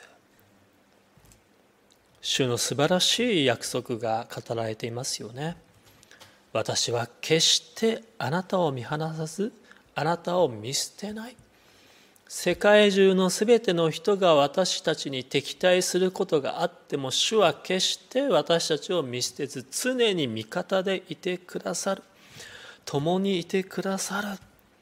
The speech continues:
素晴らしい約束。そしてその直前に、「金銭を愛する生活をせずに、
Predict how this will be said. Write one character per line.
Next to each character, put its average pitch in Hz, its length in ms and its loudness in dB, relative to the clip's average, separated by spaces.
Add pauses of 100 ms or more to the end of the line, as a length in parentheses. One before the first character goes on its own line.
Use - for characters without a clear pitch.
(240)
素 - 200 -6
晴 113 120 -6
ら 127 140 -2
し 220 260 -2
い - 20 -8
約 143 260 -12
束。 - 160 -18 (1040)
そ - 180 0
し 208 40 2
て 220 80 6
そ 208 240 0
の 247 120 6
直 240 440 2
前 233 180 6
に、 240 400 -6 (600)
「金 233 340 0
銭 143 380 0
を 131 160 -4
愛 135 260 0
す - 220 -4
る 165 100 0
生 135 320 -2
活 131 340 -6
を 123 120 -2
せ - 220 -4
ず 117 140 -10
に、 165 240 -12